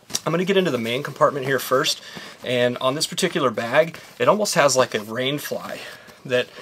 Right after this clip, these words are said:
helps to keep moisture and, and water from getting inside the zippers. So that's kind of a cool feature. So let's lift the flap up, unzip this, and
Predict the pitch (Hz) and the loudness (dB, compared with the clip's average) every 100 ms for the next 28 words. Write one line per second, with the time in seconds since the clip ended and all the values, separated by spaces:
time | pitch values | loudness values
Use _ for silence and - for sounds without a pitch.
0 | - - - 147 - 131 - 135 131 - | -20 -2 2 2 0 -6 -6 -6 -6 -10
1 | - - 127 131 - 131 123 113 117 - | -18 -4 2 2 2 2 0 0 -6 -8
2 | 113 110 117 135 113 110 117 123 113 117 | -8 -4 2 2 2 -4 -8 -6 -6 -4
3 | - 117 113 120 127 - - - - - | -2 -4 -4 -4 -4 -6 -12 -12 -18 -12
4 | - 123 135 - 151 110 - 107 - 113 | -4 -2 -2 0 0 0 -6 -8 -8 -8
5 | - 120 - 120 120 143 143 - - 131 | -6 -6 -6 -6 -4 -6 -6 -8 -6 -2
6 | 143 160 165 - - - - - - - | 0 4 2 2 -8 -12 -14 -16 -16 -20
7 | - _ _ - - - - - - - | -20 _ _ -18 -10 -8 -8 -10 -14 -16
8 | - 135 131 131 147 - 170 175 - - | -10 -6 -4 -2 -4 0 0 2 0 -2
9 | - - - - - - - - - - | -10 -18 -14 -14 -14 -20 -20 -20 -20 -18
10 | - - - - - _ 135 131 135 139 | -14 -14 -14 -16 -18 _ 0 2 2 -2